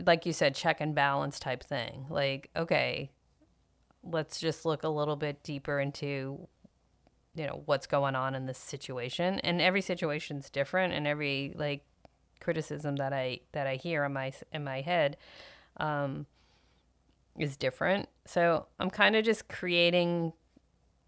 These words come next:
the critic to be actually like, yeah, I don't, I don't know if this is even, um, the right thing to do, <laughs> but, like,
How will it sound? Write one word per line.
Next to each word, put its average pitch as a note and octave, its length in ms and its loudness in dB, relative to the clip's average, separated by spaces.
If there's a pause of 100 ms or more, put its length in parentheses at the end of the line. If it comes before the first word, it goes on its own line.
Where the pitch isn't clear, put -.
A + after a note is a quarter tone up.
(160)
the F3 80 6
critic D#3+ 480 2
to - 160 -2
be D#3 200 2
actually D#3 640 4
like, D#3+ 140 -2
yeah, F#3+ 160 10
I E3+ 40 10
don't, F3+ 200 6
I E3 120 2
don't D#3 180 2
know - 140 -2
if D#3+ 100 -8
this D#3 200 -6
is D3+ 140 -8
even, D3+ 380 -6 (180)
um, D3+ 400 -6 (1300)
the E3+ 100 2
right D3+ 240 6
thing D#3+ 180 2
to D#3+ 80 0
do, D3+ 320 2 (220)
<laughs> - 0 - (140)
but, F3+ 320 8 (360)
like, G3+ 280 4